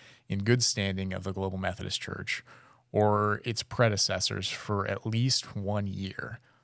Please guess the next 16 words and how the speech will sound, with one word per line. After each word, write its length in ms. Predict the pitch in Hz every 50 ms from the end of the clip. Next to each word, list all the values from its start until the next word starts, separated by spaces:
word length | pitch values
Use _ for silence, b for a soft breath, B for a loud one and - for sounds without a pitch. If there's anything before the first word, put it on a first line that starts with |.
| b b
whose 260 | - 120 113 104 110
gifts, 720 | 107 110 123 143 147 127 113 117 - - - - - - - -
evidence 480 | 113 113 113 123 123 127 127 120 -
of 140 | 117 101 107
God's 340 | 113 110 110 113 113 107 104
grace, 580 | 107 107 101 98 95 95 95 - - - - -
and 180 | - 110 98 95
call 360 | - - 113 117 123 135 127
to 120 | - -
the 100 | 117 107
ministry 560 | 101 101 101 101 101 101 - - 98 95 98 98
clearly 520 | - - - 120 123 135 131 127 127 120
establish 600 | 107 101 - - 107 101 101 101 104 104 - -
them 140 | 104 92 92
as 80 | 87
candidates, 640 | - - - 92 82 80 69 - - - - - -